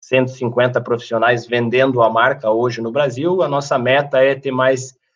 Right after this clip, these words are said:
fechar pelo menos mil, mil pessoas até o, até o final de, desse ano, dois mil e vinte, né? Além dos revendedores, a gente tem, além dos representantes, a gente já tá atuando em alguns revendedores, como lojas de material elétrico, é,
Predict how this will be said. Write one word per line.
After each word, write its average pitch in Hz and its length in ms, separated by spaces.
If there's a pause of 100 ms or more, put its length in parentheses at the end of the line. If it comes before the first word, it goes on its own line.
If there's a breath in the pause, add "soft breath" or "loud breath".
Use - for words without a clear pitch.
(140)
fechar 123 340
pelo 147 280
menos 135 380
mil, 135 440 (520)
mil 139 240
pessoas 131 520
até 123 220
o, 120 320
até 120 120
o 123 60
final 117 320
de, 107 320 (160)
desse 107 280
ano, 101 260
dois 101 160
mil 110 140
e 107 80
vinte, - 420 (220)
né? 117 180 (440 soft breath)
Além 135 220
dos 127 140
revendedores, 127 880
a 117 80
gente 120 240
tem, 120 240
além 123 240
dos 123 140
representantes, 120 720
a 113 60
gente 113 400 (180 loud breath)
já 123 200
tá 127 140
atuando 123 420
em 117 40
alguns 117 320
revendedores, 131 880
como 107 200
lojas 117 260
de 107 80
material 110 340
elétrico, 110 1040 (300)
é, 101 380